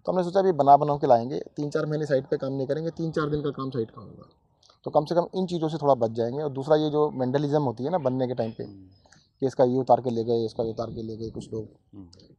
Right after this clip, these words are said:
Speaker 1: उस वेंडलिज्म से भी थोड़ा बच जाएंगे। और कंटेनर जो है ना, थोड़ा मजबूत भी होता है। एक मोहल्ला क्लिनिक में पता नहीं किस वजह से कुछ चोरियाँ तो कुछ ज़्यादा होने लगी हैं, तो मुझे लगता है इन सब चीज़ों से थोड़ा सा मुक्ति मिलेगी।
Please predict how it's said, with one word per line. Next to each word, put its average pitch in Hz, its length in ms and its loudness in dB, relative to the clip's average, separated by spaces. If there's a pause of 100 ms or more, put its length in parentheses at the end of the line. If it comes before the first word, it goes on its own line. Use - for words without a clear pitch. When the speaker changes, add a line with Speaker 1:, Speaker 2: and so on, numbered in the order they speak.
(140)
Speaker 1:
उस - 140 -16
वेंडलिज्म 135 380 0
से 131 140 -6
भी 127 60 -6
थोड़ा 127 140 0
बच 113 160 -2
जाएंगे। 117 280 -4
और - 80 -6
कंटेनर 165 400 2
जो 165 140 0
है 165 80 4
ना, 190 80 -2
थोड़ा 156 260 0
मजबूत 127 240 -8
भी 139 120 -4
होता 120 180 -2
है। 117 200 -10 (460)
एक 135 60 -2
मोहल्ला 135 280 6
क्लिनिक 151 200 0
में 147 100 2
पता 135 200 4
नहीं 139 220 0
किस - 440 -10
वजह 123 240 4
से 123 260 0 (320)
कुछ 110 80 -10
चोरियाँ 123 360 -2
तो 127 100 -10
कुछ - 140 -10
ज़्यादा 113 220 0
होने 117 180 2
लगी 113 280 -4
हैं, 110 160 -12 (420)
तो 143 60 -12
मुझे 139 100 -6
लगता 139 80 -4
है 143 60 2
इन 139 60 -2
सब 135 160 -4
चीज़ों 120 200 -6
से 127 100 -6
थोड़ा 120 200 -2
सा 117 60 -4
मुक्ति 113 300 -10
मिलेगी। 113 360 -10